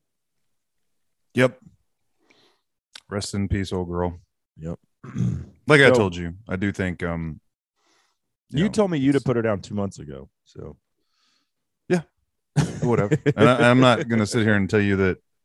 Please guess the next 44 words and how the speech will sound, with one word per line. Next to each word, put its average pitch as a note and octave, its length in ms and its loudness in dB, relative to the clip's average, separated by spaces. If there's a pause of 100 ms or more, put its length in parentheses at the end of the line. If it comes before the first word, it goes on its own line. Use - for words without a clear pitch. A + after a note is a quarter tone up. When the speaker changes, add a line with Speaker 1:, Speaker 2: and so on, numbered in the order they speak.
Speaker 1:
I F#2 180 -6 (920)
would F2 220 -8
do F#2 140 -4
it E2+ 100 -8
differently, F2+ 420 -6 (260)
but E2+ 220 -6
Speaker 2:
Yeah. - 120 -10
Speaker 1:
I E2+ 40 -10
do E2+ 160 -8
think F2 300 -12
you F2 80 -12
gave F2 240 -10
her E2 160 -12
one D#2+ 160 -12
hell D#2+ 180 -12
of D2 120 -16
a C#2+ 140 -18 (640)
last D2+ 240 -10
hunting - 240 -20
season. - 260 -20 (380)
So, - 180 -20
Speaker 2:
Yeah. - 220 -16
Speaker 1:
good D#2+ 140 -16
job. B1+ 160 -14 (720)
Speaker 2:
Appreciate - 460 -10
it. - 100 -16 (640)
Speaker 1:
Yep. G#2+ 160 -6
Speaker 2:
Uh, G#2+ 180 -2
and B2+ 200 2
we C#3+ 100 4
had C#3 160 0
a C3 80 0
hell C3 200 -2
of B2 100 -6
a, B2 240 -2 (180)
a G#2 40 -4
hunt A#2+ 220 -6 (280)
at A#2+ 80 -2
the A2+ 80 -4
ranch. - 400 -10 (460)
So E2 360 -10 (1120)
it - 40 -12
was, F2 360 -8
uh, F2 600 -8